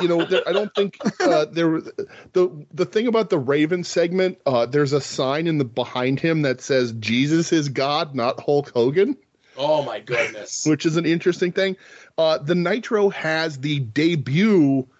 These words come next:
Speaker 1: I don't know if they showed it multiple times, but this has the Z-, Z-, Z-, Z-, Zbyszko, "You don't want none of Eazy-E"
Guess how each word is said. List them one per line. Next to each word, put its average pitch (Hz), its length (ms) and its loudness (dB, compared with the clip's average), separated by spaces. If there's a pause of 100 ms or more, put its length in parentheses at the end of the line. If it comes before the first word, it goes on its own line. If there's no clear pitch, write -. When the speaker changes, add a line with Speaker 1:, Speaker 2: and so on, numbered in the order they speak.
(120)
Speaker 1:
I 143 80 -2
don't 151 100 0
know 113 80 -2
if 110 80 -4
they 113 80 -2
showed 107 240 0
it 113 60 -2
multiple 107 300 -2
times, 151 340 -4
but 117 160 -8
this 180 160 0
has 160 380 -4
the 127 440 0 (260)
Z-, 147 260 0
Z-, 151 180 2
Z-, 143 180 0
Z-, 131 120 0
Zbyszko, 147 1080 2
"You 156 100 2
don't 147 220 2
want 143 220 0
none 139 200 0
of 131 80 0
Eazy-E" 131 800 0